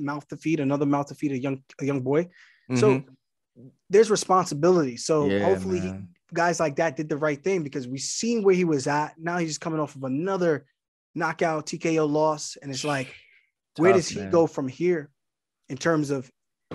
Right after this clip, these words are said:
Speaker 1: um, income for the future? I mean, he's Cody Garbrandt. You know, his
Speaker 2: Yeah.
Speaker 1: resume speaks for itself.
Speaker 2: Yeah, that's true.
Speaker 1: But again, you need money to, to do things and to provide. So hopefully he set up all those nest eggs, bought his
Speaker 2: Yeah.
Speaker 1: house,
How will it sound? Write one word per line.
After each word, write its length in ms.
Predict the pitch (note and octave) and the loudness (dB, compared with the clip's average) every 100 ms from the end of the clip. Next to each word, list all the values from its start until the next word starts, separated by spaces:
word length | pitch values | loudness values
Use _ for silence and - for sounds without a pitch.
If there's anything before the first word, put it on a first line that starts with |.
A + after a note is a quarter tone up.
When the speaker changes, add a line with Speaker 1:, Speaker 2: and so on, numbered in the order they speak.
| - _ - | -18 _ -8
Speaker 1:
um, 400 | C3+ C3 B2 B2 - | -4 -4 -6 -6 -2
income 340 | F#3 F3+ F3+ | 0 0 -2
for 160 | - D3+ | -2 -6
the 80 | |
future? 420 | C3 F3+ F3+ G#3+ A#3 | -4 -6 -2 -4 -2
I 40 | F3 | -2
mean, 100 | F3+ | 0
he's 80 | E3 | 2
Cody 180 | B3+ | 0
Garbrandt. 400 | D3 D#3+ C#3+ A2+ - _ | 2 2 0 -4 -18 _
You 100 | C#3+ | -10
know, 60 | C3 | -6
his 200 | C3 D#3+ | 0 4
Speaker 2:
Yeah. 180 | C3 G#2+ | 2 2
Speaker 1:
resume 320 | F3 D#3+ D3+ | 0 0 -2
speaks 320 | - - D3+ | -4 -6 -6
for 140 | - A#2+ | -6 -8
itself. 340 | - D#3 A2+ _ | -2 -2 -4 _
Speaker 2:
Yeah, 280 | C#3+ B2 G#2 A#2 | 2 2 2 -2
that's 160 | C3 | -6
true. 280 | - A2 G#2 - _ _ _ - | -4 -6 -6 -10 _ _ _ -2
Speaker 1:
But 220 | D3 - _ _ _ _ - | -2 -2 _ _ _ _ -6
again, 380 | C#3+ E3+ C3+ B2 | 0 2 2 -2
you 140 | C#3+ | 0
need 160 | D#3+ D3+ | 2 2
money 500 | D3+ E3 D3+ C3+ C3 | 2 2 2 -2 -6
to, 420 | - C3+ B2+ B2 A#2+ _ _ _ - | -6 -2 -2 -4 -12 _ _ _ -18
to 80 | B2 | -8
do 180 | C#3+ D3+ | -4 -2
things 460 | E3+ E3 C#3 B2 | -2 -2 -2 -6
and 180 | - C3 | -10 -12
to 80 | B2+ | -8
provide. 420 | B2 B2+ D3 A2+ | -6 -2 -2 -2
So 120 | - | -6
hopefully 580 | C3 D#3+ D#3+ E3 D3 C3 - _ _ | 0 0 0 -2 -2 -2 -10 _ _
he 100 | D3 | -10
set 340 | C3 - F3+ | -6 0 2
up 100 | F3 | 4
all 160 | E3+ D#3+ | 4 4
those 240 | D3+ C#3 | 4 2
nest 280 | C3 D3+ - | 0 -4 -4
eggs, 320 | D3 C3 C3 - _ _ _ - | -4 -4 -6 -12 _ _ _ 0
bought 160 | E3 | 4
his 100 | A2+ | 4
Speaker 2:
Yeah. 60 | G#2 | 4
Speaker 1:
house, 520 | D3+ D3 D3+ C#3+ - | 2 2 0 -2 -10